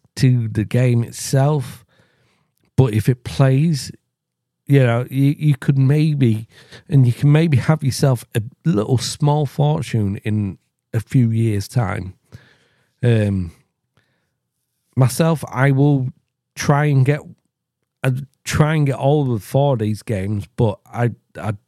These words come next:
Hit and Run, I do not think, unless they come out on the PlayStation Store, <laughs> um, which I don't think they will. Um, I will try and try. And, uh,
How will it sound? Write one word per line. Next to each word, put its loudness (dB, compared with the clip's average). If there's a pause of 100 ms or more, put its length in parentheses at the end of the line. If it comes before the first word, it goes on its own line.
Hit 0
and 0
Run, 0
I -8
do -2
not -6
think, -10 (1400)
unless 4
they 2
come 0
out -2
on 0
the 2
PlayStation 0
Store, 0 (240)
<laughs> -16
um, 2
which -4
I 2
don't 0
think -6
they -8
will. 0 (640)
Um, 0 (360)
I 2
will 2
try 0 (300)
and -2
try. -2 (1160)
And, 0
uh, 2